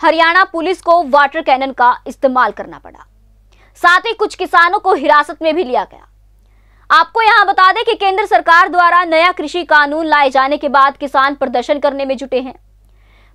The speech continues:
पानीपत की अनाज मंडी में युवा कांग्रेस के राष्ट्रीय अध्यक्ष श्रीनिवास की अगुवाई में किसान आक्रोश ट्रैक्टर रैली का आयोजन किया गया।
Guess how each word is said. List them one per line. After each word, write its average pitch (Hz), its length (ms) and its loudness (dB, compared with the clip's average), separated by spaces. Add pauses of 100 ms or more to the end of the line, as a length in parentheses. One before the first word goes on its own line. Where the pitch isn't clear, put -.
पानीपत 415 440 0
की 453 100 -2
अनाज 403 320 2
मंडी 370 260 -4
में 392 180 -2
युवा 370 260 2
कांग्रेस 370 420 0
के 381 140 -6
राष्ट्रीय 330 440 0
अध्यक्ष 330 640 0
श्रीनिवास 311 720 -2
की 294 100 -10
अगुवाई 285 640 0
में 311 220 -4
किसान 311 500 0 (100)
आक्रोश 294 680 0 (640)
ट्रैक्टर 403 440 0
रैली 349 260 2
का 311 320 2
आयोजन 285 460 0
किया 202 240 -10
गया। - 260 -20